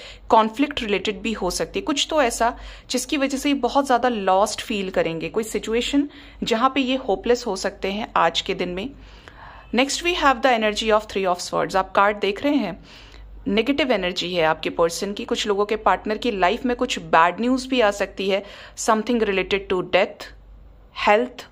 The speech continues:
मेंटल डिसऑर्डर, मतलब कुछ ना कुछ ऐसा, या तो इनके घर में या इनके खुद के साथ में पॉसिबिलिटीज हैं कि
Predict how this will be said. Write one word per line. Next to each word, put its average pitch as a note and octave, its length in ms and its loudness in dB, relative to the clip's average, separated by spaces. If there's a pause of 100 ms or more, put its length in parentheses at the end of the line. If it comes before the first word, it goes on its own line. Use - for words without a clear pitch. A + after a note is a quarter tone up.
(140)
मेंटल F3 420 0
डिसऑर्डर, A#3+ 500 0 (460)
मतलब B3 180 0
कुछ D4 220 -2
ना E4 60 4
कुछ E4 200 -2
ऐसा, C4+ 360 2
या G#3+ 140 4
तो G#3+ 140 0
इनके G#3 260 -2
घर A#3 220 0
में B3 120 0
या G#3+ 200 2
इनके F3+ 240 -6
खुद - 260 -6
के F3 80 -2
साथ A3 440 0
में A#3+ 200 -2 (480)
पॉसिबिलिटीज C#4+ 720 2
हैं B3+ 160 0
कि C#4+ 360 0